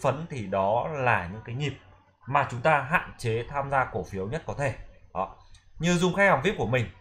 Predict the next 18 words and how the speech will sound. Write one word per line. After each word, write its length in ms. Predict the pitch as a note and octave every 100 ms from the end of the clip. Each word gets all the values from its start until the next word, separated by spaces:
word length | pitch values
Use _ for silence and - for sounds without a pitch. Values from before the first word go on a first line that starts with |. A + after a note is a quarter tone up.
| -
thì 100 | A#2
mình 240 | A#2 A2+ G#2+
đã 180 | A#2+ C3+
cho 240 | D#3 C#3+
mọi 160 | C3+ A2+
người 200 | A2 G2+
mua 280 | B2 D3 C#3
từ 160 | C3 G2+
những 180 | G#2+ B2
cái 140 | A2+
phiên 200 | - D3+
này. 140 | D3 - - - - - - - - -
Mua 200 | D3+ E3
từ 60 | D#3+
những 180 | A#2 A#2+
cái 80 | C3
phiên 200 | E3 D#3+
này. 140 | B2+